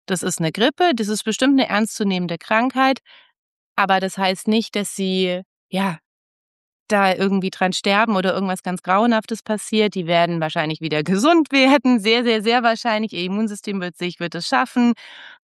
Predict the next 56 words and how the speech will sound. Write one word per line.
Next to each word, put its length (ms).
Ähm, 360
dann 160
hatte 160
ich 100
natürlich 420
auch 100
die 120
Sorge, 300
dass 160
ich 100
selber 380
krank 420
werde 280
und 100
mich 120
dann 160
nicht 180
mehr 120
kümmern 400
kann. 400
Das 160
war 180
auch 140
übrigens 380
bei 140
Corona 500
damals 400
so 80
mein, 260
mein 220
Worst-Case-Szenario. 1080
Was 140
ist 160
denn, 80
wenn 140
wir 80
hier 180
alle 220
krank 320
sind 160
und 140
niemand 340
mehr 160
unserer 180
Familie 400
dann 240
eben 240
von 160
außen 340
auch 160
helfen 320
kommen 340
kann 220
in 80
diesen 200
Lockdown-Situationen? 1300